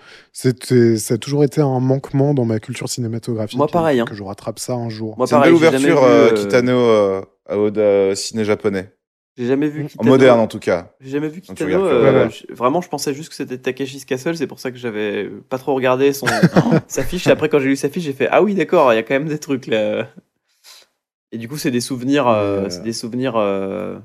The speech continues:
Speaker 2: un peu brumeux de... de, devant W neuf sur le canapé à regarder ça, euh, sans trop s-, comprendre ce qui se passe, quoi.
Speaker 3: Formidable. Bah, écoute, merci beaucoup, Thomas. Euh, on va enchaîner
Speaker 1: Merci,
Speaker 3: avec
Speaker 1: Thomas.
Speaker 3: un autre, euh,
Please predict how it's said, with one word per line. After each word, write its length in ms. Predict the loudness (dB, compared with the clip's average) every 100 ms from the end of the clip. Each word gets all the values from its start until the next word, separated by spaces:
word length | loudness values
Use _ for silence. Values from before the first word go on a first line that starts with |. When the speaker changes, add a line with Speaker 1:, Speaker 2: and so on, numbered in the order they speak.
| _ _ _ -8
Speaker 2:
un 120 | -8
peu 340 | -4 -2 0
brumeux 560 | 0 -2 -2 0 0 0
de... 520 | 0 0 2 2 0 -2
de, 280 | -8 -6 -4
devant 340 | -2 0 -2
W 340 | -2 0 0
neuf 160 | 0 -2
sur 180 | -4 -4
le 100 | -2
canapé 440 | -2 -4 -2 0
à 80 | 0
regarder 340 | 0 -2 -4
ça, 340 | -4 -2 0 0
euh, 340 | -2 -2 -6 -10
sans 120 | -16
trop 160 | -10 -10
s-, 160 | -8
comprendre 320 | -10 -4 -2 -2
ce 40 |
qui 120 | -6
se 60 | -6
passe, 200 | -6 -6
quoi. 120 | -12 -20 _ _
Speaker 3:
Formidable. 420 | 0 2 4 6 6
Bah, 80 | 6
écoute, 300 | 4 -6 0
merci 420 | 0 0 -4 -6
beaucoup, 320 | -6 -6 -6
Thomas. 440 | -4 0 2 0 -4 _ _ _ _ -4
Euh, 480 | -2 -2 -2 -4 -2
on 40 |
va 100 | 2
enchaîner 280 | 2 2 -4
Speaker 1:
Merci, 120 | -2 -2
Speaker 3:
avec 160 | 0
Speaker 1:
Thomas. 120 | -2
Speaker 3:
un 140 | -2 -2
autre, 300 | -4 -4 0
euh, 240 | 2 2